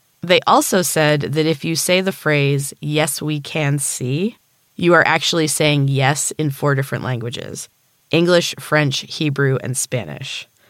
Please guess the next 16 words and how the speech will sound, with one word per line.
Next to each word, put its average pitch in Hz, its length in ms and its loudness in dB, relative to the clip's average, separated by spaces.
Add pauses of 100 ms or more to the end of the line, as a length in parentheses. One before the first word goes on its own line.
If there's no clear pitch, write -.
(420)
And 180 80 2
I 196 80 4
just 196 120 0
thought 156 140 2
that 143 140 2
was, 139 180 -2
like, 123 200 -4 (280)
kinda - 220 -6
cool. - 340 -10 (640)
<laughs> - 600 -20
Q 233 180 4
I 226 120 6
is 185 180 4
definitely 165 440 0
quite 165 300 0
interesting, 135 640 -2